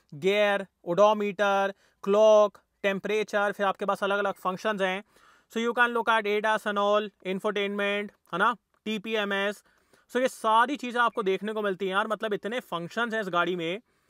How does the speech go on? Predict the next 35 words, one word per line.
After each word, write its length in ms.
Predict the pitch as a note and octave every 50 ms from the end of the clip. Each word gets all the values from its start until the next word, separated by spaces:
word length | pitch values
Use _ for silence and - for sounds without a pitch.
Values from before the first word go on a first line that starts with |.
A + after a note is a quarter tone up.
| _ _ _ _
और 120 | F#3 G#3 G3+
यहीं 320 | E3+ E3+ C#3 E3 A#3+ C#4
पे 80 | C4+ B3+
आपको 240 | A#3+ A#3 - B3
इतने 200 | A3+ F#3+ A3 A#3
सारे 240 | A3 - G#3+ G#3+ G#3+
फंक्शंस 380 | - - E3+ D#3 - G#3 G3+ F#3+
मिलते 240 | F#3+ F3 E3 - E3+
हैं। 200 | E3+ F3+ A3 - _ _ _ _ _ _ _ -
So, 120 | - B3+ -
सारी 300 | - A#3+ A3+ - D4 D4
चीज़ें 240 | - B3+ B3+ B3+ C4
आप 120 | C4 G#3+
देखिए, 340 | F#3 G3+ G3 F#3+ A3+ A#3 C4
है 380 | C4 _ _ _ _ - F3+
ना, 160 | G3+ C4+ D#4 - _ _ _ -
ये 100 | F3 F3+
देखो, 280 | G#3 G3 G3 A3+ - _ _ _ _ _ _ _ _ _ _ _ _
तो 80 | F3 E3+
टीपीएमएस 680 | - - A#3+ A#3 G3 A#3+ A#3+ A3+ A3 A3 G#3+ A3 G#3+ -
और 100 | G#3+ A3
ये 120 | A3+ B3
सारी 340 | - - B3+ B3+ C4 C#4 C#4
चीज़ें 240 | G#3 C4 B3 B3 B3
आपको 160 | A#3+ - A#3+
यहाँ 140 | A#3+ A3+ A3
पे 80 | A3
देखने 240 | G#3+ G#3 F#3 F3+ G3
को 100 | F3+ F#3+
मिलने 200 | F3+ E3+ E3 D#3+
वाली 240 | D#3 D3+ D3+ D3+ C#3
हैं। 140 | C#3 B2+ A#2+ _ _ _ _ _ _ _ _ _ - F#3+
So, 60 | E3+
very 200 | G3+ G#3+ A#3+ A#3
good 200 | F#3+ G#3+ A3+ B3